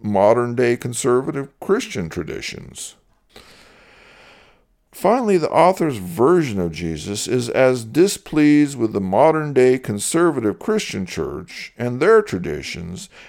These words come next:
as he was with the scribes and Pharisees' traditions.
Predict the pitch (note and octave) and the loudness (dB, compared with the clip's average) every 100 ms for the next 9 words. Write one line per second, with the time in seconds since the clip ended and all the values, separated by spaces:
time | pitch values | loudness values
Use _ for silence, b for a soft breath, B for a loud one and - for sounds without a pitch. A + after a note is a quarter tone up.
0 | B F3 F3+ E3+ D3 C3 C#3+ C#3 C3 C3+ | B 0 2 2 4 6 6 4 0 -2
1 | C#3+ - G#2+ A2+ A2+ A#2 A2+ A2+ G2+ G#2 | -4 0 4 6 6 2 -4 0 2 2
2 | G2 F#2+ E2 - - - - - G1+ G1+ | 0 -6 -8 -10 -12 -12 -12 -14 -16 -20
3 | G3+ - | -20 -20